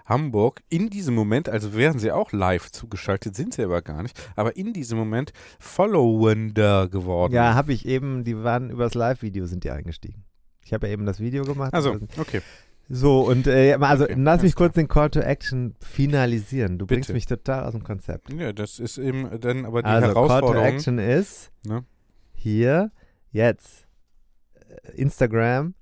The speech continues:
Speaker 2: reingehen, unseren Kanal abonnieren und mit uns interagieren. Jetzt haben aber unsere alten Hörer, die haben das natürlich wieder nur so verstanden, dass sie einen Kommentar unten drunter schreiben. Ist schön und gut mit Hashtag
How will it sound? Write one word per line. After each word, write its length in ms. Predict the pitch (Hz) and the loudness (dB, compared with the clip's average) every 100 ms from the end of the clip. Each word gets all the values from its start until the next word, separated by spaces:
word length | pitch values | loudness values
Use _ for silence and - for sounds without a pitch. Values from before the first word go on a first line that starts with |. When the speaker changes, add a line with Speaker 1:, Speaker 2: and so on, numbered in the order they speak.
| _ - | _ -8
Speaker 2:
reingehen, 840 | 98 104 120 156 117 95 92 107 | 0 4 4 2 0 -2 -2 -2
unseren 380 | - 160 143 117 | -2 -2 -2 -2
Kanal 500 | - 107 107 110 113 | -4 -2 0 0 -2
abonnieren 720 | 101 110 110 107 120 127 101 - | -2 -2 -2 -2 0 -2 -2 -2
und 420 | - 143 110 95 107 | 4 6 6 0 -2
mit 180 | 110 | -4
uns 280 | - 131 127 | 0 -2 0
interagieren. 600 | - 123 120 92 87 87 - - | -2 2 0 0 -6 -6 -8 -10
Jetzt 220 | - 104 143 | -8 -2 0
haben 160 | 160 | 0
aber 200 | 139 120 | 2 0
unsere 380 | 151 156 123 123 | 0 0 0 0
alten 480 | 117 135 175 117 95 | 2 2 2 0 0
Hörer, 540 | 95 85 82 80 101 - - - | 0 0 -2 -2 -4 -6 -14 -10
die 100 | 107 | -2
haben 140 | 110 135 | 0 2
das 260 | 120 - - - - - | 0 0 -12 -20 -20 -8
natürlich 380 | 104 - 131 120 | -6 2 2 2
wieder 120 | 117 | -2
nur 220 | 110 110 | 0 0
so 160 | 117 120 | 0 0
verstanden, 400 | 113 120 - 117 | 0 -2 -2 -2
dass 100 | 110 | -4
sie 80 | 110 | -4
einen 60 | |
Kommentar 580 | - 107 104 - 107 107 | -2 -2 -2 0 2 0
unten 220 | 87 82 | -4 -10
drunter 300 | 80 82 82 | -10 -8 -8
schreiben. 340 | 80 - 82 - | -8 -8 -10 -8
Ist 200 | 123 - | -10 -2
schön 200 | 135 131 | 0 0
und 140 | 107 | -2
gut 360 | 104 110 160 - | -4 -2 -4 -2
mit 320 | 107 107 - - - | -4 -2 -8 -14 -20
Hashtag 480 | - 98 - 98 98 | -6 -4 -2 -2 -4